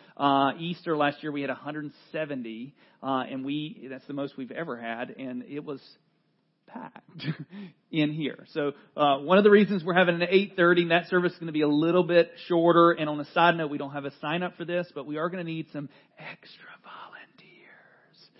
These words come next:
that day. Um, so if you're just thinking, "Man, I wanna go to a service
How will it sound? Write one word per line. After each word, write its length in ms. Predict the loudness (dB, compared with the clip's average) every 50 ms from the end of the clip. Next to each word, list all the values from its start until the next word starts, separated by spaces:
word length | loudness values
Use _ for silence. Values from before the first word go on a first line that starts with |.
| _ _ _ _ 2
that 320 | 4 6 6 4 4 2
day. 400 | 2 2 2 2 0 -2 -2 -4 -8 -14 -2 2
Um, 220 | 4 4 4 2 0
so 60 | -2
if 100 | -4 -2
you're 80 | 0 0
just 180 | 0 0 0 -2
thinking, 340 | -4 -6 -6 -6 -8 -10
"Man, 560 | -10 -8 -6 -4 -2 -2 -4 -4 -6 -8 -12 -14 _ _ _ _
I 80 | -6 -4
wanna 200 | -4 -2 -2 0
go 340 | 0 2 2 2 0 -2 -4 -10 _ _ -10 -2
to 240 | 0 0 0 0 -4
a 60 | -6 -6
service 360 | 0 4 4 4 4 2 -2